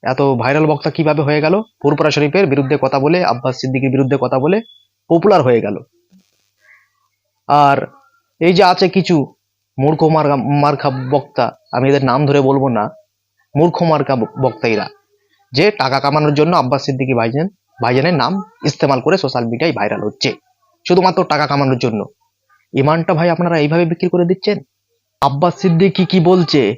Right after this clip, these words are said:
এরা ঠিক ফলো করছে, সেই ফলো করে আব্বাস সিদ্দিকীর বিরুদ্ধে কথা বলছে। কই, যখন তৃণমূলের এমএলএ নীলমল মাঝি যখন বলেছিল যে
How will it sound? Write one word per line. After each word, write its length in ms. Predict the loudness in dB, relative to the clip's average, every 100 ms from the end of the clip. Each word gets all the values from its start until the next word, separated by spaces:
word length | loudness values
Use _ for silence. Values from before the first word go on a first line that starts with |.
| _
এরা 160 | -2 0
ঠিক 180 | 0 -4 0
ফলো 180 | 0
করছে, 440 | 2 0 -2 -8 -8 -12 _ _ _ _ _ _ _ _
সেই 180 | -2 -2 0
ফলো 260 | 0 2 2
করে 200 | 2 2
আব্বাস 280 | 0 -2
সিদ্দিকীর 280 | -2 -2 0
বিরুদ্ধে 260 | 0 0 0
কথা 180 | -2 -2
বলছে। 400 | -4 -6 -10 -14 -16 _ _
কই, 320 | 2 2 2 -2 _ _ _ _ _ _ -20 _ -2
যখন 400 | 0 2 2 2
তৃণমূলের 540 | 2 2 4 4 2 2
এমএলএ 240 | 2 2
নীলমল 380 | 2 2 2 2
মাঝি 420 | 0 0 -2 -4 -12 _ -4
যখন 240 | -2 0
বলেছিল 440 | 0 0 0 0 -2 -4 _ _ _ _ _ _ -12 -4
যে 260 | 0 0